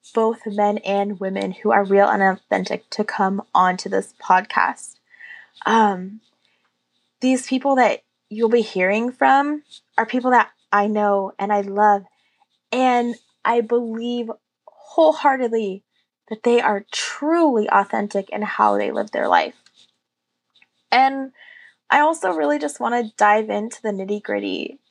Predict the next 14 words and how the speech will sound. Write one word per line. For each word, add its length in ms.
like, 240
from 460
dating 380
and 220
relationships 560
and 80
sex 300
to 100
Jesus 320
himself 380
and 220
the 60
Holy 300
Spirit. 520